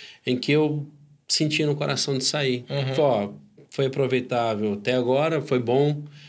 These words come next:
Speaker 1: foi bênção, não tenho o que falar, que foi bênção
Speaker 2: Uhum.
Speaker 1: mesmo, entendeu? Não, não, não posso negar."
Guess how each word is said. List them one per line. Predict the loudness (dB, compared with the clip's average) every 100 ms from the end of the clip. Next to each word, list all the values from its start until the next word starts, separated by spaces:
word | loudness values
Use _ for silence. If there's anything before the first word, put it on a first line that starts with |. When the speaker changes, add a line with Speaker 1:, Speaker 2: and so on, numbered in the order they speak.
| -20 _
Speaker 1:
foi | -4
bênção, | 0 2 2 2 2 0
não | 0 -2 0 0
tenho | 0 -4
o |
que | -4 -8
falar, | -2 0 2 0
que | -2
foi | -2 0
bênção | 2 0 0 2
Speaker 2:
Uhum. |
Speaker 1:
mesmo, | 4 4 2 0
entendeu? | -2 -2 -2 -4
Não, | -4 -4 -4
não, | -4 -8 -10 -18 -20 _ -4
não | 0
posso | 0 0
negar." | -2 0 -2 -4